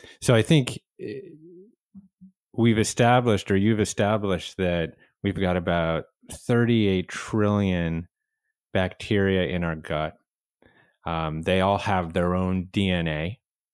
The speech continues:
Um, about how many species, more or less, would you say, and I know that this would vary on an individual basis, but if you have a healthy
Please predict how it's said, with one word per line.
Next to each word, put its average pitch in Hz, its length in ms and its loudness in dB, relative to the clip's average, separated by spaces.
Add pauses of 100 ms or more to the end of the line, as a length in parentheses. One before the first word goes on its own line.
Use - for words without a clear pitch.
(220)
Um, 78 480 -4 (380)
about 127 340 -2
how 160 240 0
many 147 480 2
species, - 1200 -4 (200)
more 101 400 2
or 87 200 -2
less, 80 640 -4 (500)
would 90 200 -2
you 87 100 -2
say, 90 300 0
and 87 100 0
I 85 80 0
know 90 160 0
that 87 160 -2
this 87 180 -2
would 80 220 -4
vary 85 560 0 (100)
on 78 300 -4
an 73 240 -6
individual 85 540 -4
basis, 82 420 -4
but 82 160 -6
if - 140 -8
you 110 100 -2
have 123 160 -4
a 87 60 -2
healthy 87 960 -6